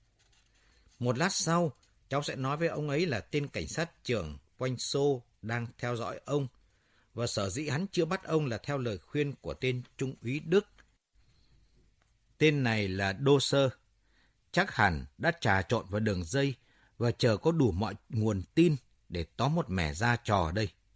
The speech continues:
Ông André cần báo ngay cho một số người để họ đề phòng ngay. Lea liền nhắc lại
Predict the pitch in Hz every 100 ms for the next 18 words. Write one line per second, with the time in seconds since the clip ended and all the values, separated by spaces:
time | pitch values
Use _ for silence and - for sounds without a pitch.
0 | _ _ _ _ _ _ _ _ 147 160
1 | 135 147 143 151 - 104 98 117 175 151
2 | 147 143 - 117 - 151 160 117 92 80
3 | 92 101 - 110 95 - 92 82 92 90
4 | _ _ _ _ _ _ _ _ _ _
5 | _ _ _ _ _ _ _ - 117 131
6 | 131 110 107 95 95 165 - 113 85